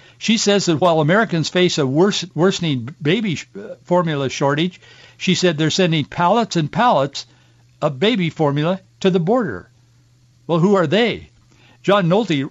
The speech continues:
wrote yesterday in his column, he said, "You don't think Joe Biden would put Americans at the head of the baby formula line, do you? Democrats hate Americans, especially the babies they didn't get a chance to abort." That may be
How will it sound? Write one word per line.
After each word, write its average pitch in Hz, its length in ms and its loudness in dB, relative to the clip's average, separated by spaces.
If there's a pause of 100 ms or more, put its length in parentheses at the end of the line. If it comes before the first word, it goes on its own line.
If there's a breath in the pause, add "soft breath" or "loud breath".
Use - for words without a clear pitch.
(100)
wrote 175 280 -2
yesterday 151 460 -4
in 127 80 -6
his 185 180 -2
column, 139 320 -2
he 147 80 -4
said, 147 220 -4
"You 160 120 2
don't 240 160 -2
think 180 200 -2
Joe 180 200 2
Biden 165 300 -2
would 147 160 -2
put 175 160 0
Americans 147 500 -2
at 156 140 -4
the 139 100 -8
head 185 200 0
of 143 100 -6
the 139 80 -4
baby 170 320 0
formula 147 480 0
line, 170 460 0
do 117 120 -4
you? 131 360 -6 (420 soft breath)
Democrats 180 500 -2
hate 226 160 -2
Americans, 147 640 -2
especially 156 500 -6
the 135 220 -2 (400 soft breath)
babies 143 460 -2
they 147 140 -2
didn't 147 180 -4
get 143 140 -4
a 135 40 -6
chance 151 600 -6
to 147 180 -2
abort." 131 440 -2 (580 soft breath)
That 151 160 -8
may 147 160 -4
be 135 380 -6